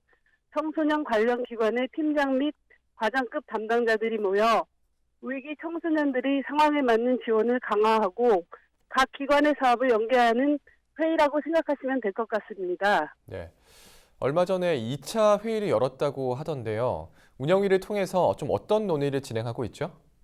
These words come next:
Speaker 1: 이번 운영위원회 회의는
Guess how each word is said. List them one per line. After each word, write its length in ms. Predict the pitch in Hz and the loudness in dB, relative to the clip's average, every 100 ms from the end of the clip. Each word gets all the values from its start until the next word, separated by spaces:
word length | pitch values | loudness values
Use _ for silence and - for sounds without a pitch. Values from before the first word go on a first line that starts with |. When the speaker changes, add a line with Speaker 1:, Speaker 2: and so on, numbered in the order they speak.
| _ _ _ _ _ _ _ _ _ _ | _ _ _ _ _ _ _ _ _ _
Speaker 1:
이번 320 | 233 277 285 | 2 4 6
운영위원회 720 | 233 262 294 294 277 262 269 254 | 6 6 4 4 2 2 0 0
회의는 640 | 302 262 277 320 220 | 0 0 0 0 -2